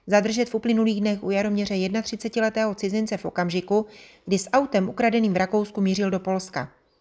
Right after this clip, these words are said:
Informaci o odcizení vozidla jsme od rakouských kolegů získali v ranních hodinách a po jedenácté hodině dopoledne byl cizinec už bezpečně zastaven, zadržen a následně umístěn na základě evropského zatýkacího rozkazu do vydávací vazby.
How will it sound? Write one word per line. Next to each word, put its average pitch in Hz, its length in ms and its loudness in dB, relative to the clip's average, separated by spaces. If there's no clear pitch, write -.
Informaci 247 540 2
o 180 100 0
odcizení 220 520 0
vozidla 202 360 0
jsme 214 160 -2
od 175 120 0
rakouských 226 480 -2
kolegů 202 360 -2
získali 208 380 -2
v 196 40 0
ranních 208 240 2
hodinách 185 520 0
a 190 100 4
po 220 180 4
jedenácté 254 500 2
hodině 220 300 2
dopoledne 214 480 2
byl 202 180 2
cizinec 202 400 -2
už 190 120 -4
bezpečně 185 460 -4
zastaven, 214 540 2
zadržen 202 600 4
a 185 80 2
následně 180 460 0
umístěn 196 640 0
na 190 120 2
základě 190 400 2
evropského 220 480 2
zatýkacího 196 600 -2
rozkazu 185 380 -2
do 185 100 0
vydávací 180 500 -2
vazby. 151 340 -2